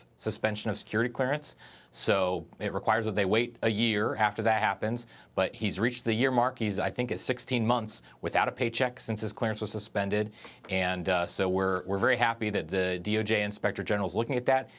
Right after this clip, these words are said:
He'll be interviewed by them tomorrow, and we're confident that they will help, uh, you know, help to right things there, because his is a s-, very straightforward case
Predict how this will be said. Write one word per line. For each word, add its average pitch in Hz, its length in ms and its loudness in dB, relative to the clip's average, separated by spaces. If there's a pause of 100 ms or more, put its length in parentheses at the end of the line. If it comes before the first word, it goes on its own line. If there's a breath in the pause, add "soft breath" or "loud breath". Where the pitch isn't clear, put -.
(120)
He'll 110 80 4
be 92 80 -2
interviewed 120 360 0
by 113 120 4
them 117 180 0
tomorrow, 117 460 0 (240 loud breath)
and 95 100 -2
we're 101 80 2
confident 113 500 0
that 87 140 -4
they 107 180 2
will 98 300 2
help, 117 380 0 (420 soft breath)
uh, 90 360 2
you 104 100 -4
know, 85 120 -2
help 123 240 -2
to 120 100 2
right 107 300 0
things 85 340 -4
there, 85 360 0
because 85 640 -4
his 110 200 -2
is 92 120 -2
a 95 40 -2
s-, - 120 -4
very 113 340 0
straightforward 104 540 -2
case 85 300 -2